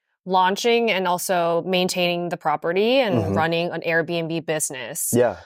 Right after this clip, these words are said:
Speaker 1: Um, how did that go? Like, did you have to set up new processes or just do the same thing that you did with your,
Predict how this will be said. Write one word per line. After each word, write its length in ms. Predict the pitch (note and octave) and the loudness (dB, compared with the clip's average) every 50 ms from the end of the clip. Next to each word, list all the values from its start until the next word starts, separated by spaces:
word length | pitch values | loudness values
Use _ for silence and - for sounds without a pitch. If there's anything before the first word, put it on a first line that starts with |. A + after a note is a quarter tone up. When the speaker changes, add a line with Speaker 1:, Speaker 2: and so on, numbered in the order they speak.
| _ _ - | _ _ 0
Speaker 1:
Um, 240 | F3+ F3+ E3+ E3 | 0 2 2 2
how 140 | D3+ F#3+ A#3 | 2 2 2
did 100 | B3 B3 A3+ | 2 2 2
that 140 | G#3+ G#3 | 2 2
go? 240 | G3+ G3 F3+ F3 F3 | 2 2 2 4 4
Like, 160 | F3 E3+ E3+ | 2 0 0
did 140 | - G3 F3 | 0 -2 0
you 80 | F3+ F#3+ | 0 0
have 180 | F3 G3 F3 | 0 -2 -4
to 100 | - - | -4 -4
set 200 | F3+ - F#3+ F#3 | -4 0 0 0
up 80 | F3+ E3+ | 0 0
new 140 | F3 F3 E3+ | -2 -4 -4
processes 800 | E3+ - B3 B3 - B3+ - - A#3 A3+ A3+ A3 A3+ A3+ A3+ G#3 G3+ | -2 0 0 0 0 -2 -4 -2 0 0 2 2 2 2 2 0 0
or 380 | F3+ F3 F3+ F3+ F3 E3+ F3 | 0 2 2 4 4 2 2
just 260 | E3+ - F3 - - | 0 -2 -4 -4 -4
do 100 | - G3 | -2 -2
the 100 | F#3+ F#3 | -2 0
same 200 | F3 - G3 F#3+ | 0 -2 -2 -2
thing 140 | F#3 F#3+ F#3 | -2 -4 -4
that 100 | F#3 E3+ | -4 -4
you 80 | E3+ F3+ | -4 -4
did 120 | E3+ F#3 F3+ | -2 -2 -2
with 120 | E3+ E3 | -2 -2
your, 420 | E3 D#3+ D#3 D#3 D3+ D#3 E3+ F3+ | -2 0 0 0 -2 -2 -4 -6